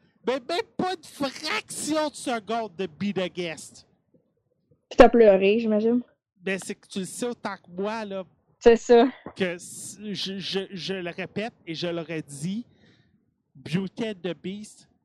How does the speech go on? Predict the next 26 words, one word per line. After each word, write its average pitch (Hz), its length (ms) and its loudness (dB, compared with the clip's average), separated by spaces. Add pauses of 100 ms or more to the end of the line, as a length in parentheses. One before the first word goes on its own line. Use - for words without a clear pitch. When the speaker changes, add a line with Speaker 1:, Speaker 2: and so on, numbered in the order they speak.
(460)
Speaker 1:
ça - 340 -4
va 165 120 -6 (160)
être 196 320 -8
le 160 140 -4
point 180 340 -8 (120)
tournant 185 360 -8
du - 140 -16
film. 160 260 -8 (680)
C'est - 600 -8
le 180 180 -6
soixante, 226 440 -8
tu 208 120 -8 (360)
sais, 285 160 -4
là, 285 120 -4
un 226 120 -8
examen, 214 640 -8
là, 233 160 -6
du 175 160 -12
ministère, 185 640 -8
là, 233 140 -12
c'est 190 140 -16
soixante-dix 208 760 -10
pour 175 180 -8
cent, 247 360 -10
là. 247 160 -10 (1000)
Mais 160 240 -6